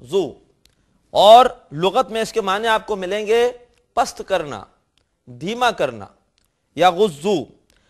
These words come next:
जब आप या गुज़ू से गर्दान करेंगे तो ये तो मुजारे का पहला सीगा है, तीसरा सीगा होगा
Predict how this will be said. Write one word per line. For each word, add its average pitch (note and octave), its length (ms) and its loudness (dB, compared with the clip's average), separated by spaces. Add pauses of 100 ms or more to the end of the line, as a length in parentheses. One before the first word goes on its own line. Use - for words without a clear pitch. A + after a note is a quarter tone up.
(240)
जब F#3+ 180 -4
आप A3+ 240 4
या G3 140 2
गुज़ू F#3+ 340 -6
से A#3+ 160 0
गर्दान G3+ 420 -2
करेंगे G#3+ 360 -6
तो A3 120 -6
ये G#3 60 -4
तो G#3 300 -8
मुजारे E3 320 -2
का G#3 120 -6
पहला G#3+ 320 -2
सीगा G#3 340 -4
है, F#3 180 -2 (680)
तीसरा B3 360 2
सीगा G#3+ 300 0
होगा G3+ 680 2